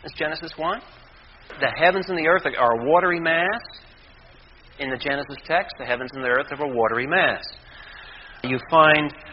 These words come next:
the sky is formed, and then the sky is formed in, in the Bible. And then you have the earth. Continuing on page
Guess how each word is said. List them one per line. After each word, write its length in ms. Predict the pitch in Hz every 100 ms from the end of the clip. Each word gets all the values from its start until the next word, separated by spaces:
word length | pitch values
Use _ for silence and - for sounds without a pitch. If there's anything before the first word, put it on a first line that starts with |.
| - -
the 120 | - - -
sky 560 | 185 165 175 185 202 220 -
is 140 | 160 - -
formed, 600 | 180 180 185 214 269 285 - - - - - - - - - - - - 143
and 220 | 143 135
then 240 | 135 151
the 120 | 147 -
sky 240 | 143 127
is 60 | 131 -
formed 220 | 135 147
in, 120 | 147 131
in 200 | 123 117
the 60 | 131
Bible. 340 | 120 123 165 - - -
And 120 | 131 139
then 120 | 156
you 120 | 170
have 240 | 143 143 139
the 140 | 156
earth. 380 | 196 220 123 - - - - - - - - - - - - - - - - - - - - -
Continuing 720 | 127 175 175 175 175 170 180
on 180 | 143 139
page 320 | 147 147 -